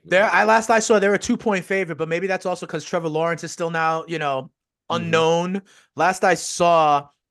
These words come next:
Speaker 1: Tampa Bay was favored, um, going into that matchup against the Jags, but it's only, like, a point or a point and a half.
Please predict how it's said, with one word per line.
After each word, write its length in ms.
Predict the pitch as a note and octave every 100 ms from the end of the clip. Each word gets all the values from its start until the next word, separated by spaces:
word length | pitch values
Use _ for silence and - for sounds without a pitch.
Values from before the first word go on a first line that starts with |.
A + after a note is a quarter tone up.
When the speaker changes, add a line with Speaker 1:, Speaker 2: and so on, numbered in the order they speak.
| -
Speaker 1:
Tampa 260 | F3+ E3
Bay 180 | D#3 D#3
was 260 | D3 D#3 E3
favored, 720 | - E3+ E3 D3 C#3 B2+ B2+ _ _ -
um, 580 | B2+ B2+ B2+ B2 B2 B2+
going 240 | D3+ D3+ D#3
into 180 | D3+ D3+
that 140 | C3+
matchup 300 | C3+ C3 C3
against 220 | B2 B2
the 80 | B2+
Jags, 400 | A2 B2 A2+ G#2+
but 120 | -
it's 100 | C3+
only, 180 | F3 E3+
like, 200 | D3+ B2+ -
a 80 |
point 340 | C#3 - C#3+ C3
or 80 | A#2
a 60 |
point 180 | - C#3
and 80 | A#2
a 40 |
half. 280 | A2+ G2+ -